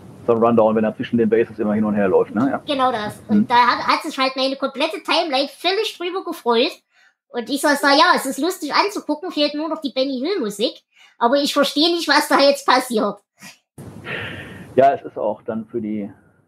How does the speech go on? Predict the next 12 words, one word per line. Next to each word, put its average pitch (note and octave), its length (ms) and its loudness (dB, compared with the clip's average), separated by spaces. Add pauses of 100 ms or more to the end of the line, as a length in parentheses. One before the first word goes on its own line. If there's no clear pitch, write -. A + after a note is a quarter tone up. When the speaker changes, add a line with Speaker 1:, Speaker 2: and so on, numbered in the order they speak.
(460)
Speaker 1:
Spieler B2 240 4
relativ A#2+ 400 0
heikel, B2 400 2
weil A2 160 2
der A2 340 0 (120)
Läufer A#2+ 340 2
kommt B2 240 0
sich A#2+ 140 -16
doof B2+ 240 0
vor, C#3+ 160 4
weil A2+ 120 2
sie, A#2 100 -14